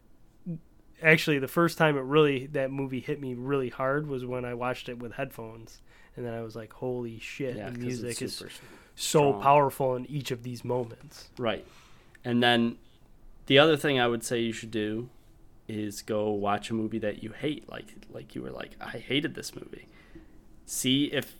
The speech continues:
Speaker 2: you listen to the music in that movie, as long as it's kind of bearable for you to watch. Listen to the music there, and if you're like, "Wow, this movie,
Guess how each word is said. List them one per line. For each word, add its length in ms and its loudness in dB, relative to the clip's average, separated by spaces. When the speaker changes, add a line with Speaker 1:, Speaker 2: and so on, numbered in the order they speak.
Speaker 2:
you 180 0
listen 360 0
to 80 -6
the 80 0
music 540 -2
in 160 0
that 160 2
movie, 420 -4
as 180 -8
long 220 -2
as 320 -10
it's 240 -12
kind 220 -10
of 80 -12
bearable 460 0
for 180 -8
you 140 -4
to 60 -8
watch. 500 0
Listen 320 0
to 60 2
the 60 0
music 380 -2
there, 440 0
and 120 -4
if 120 -8
you're 100 0
like, 280 -4
"Wow, 200 4
this 200 -4
movie, 280 -8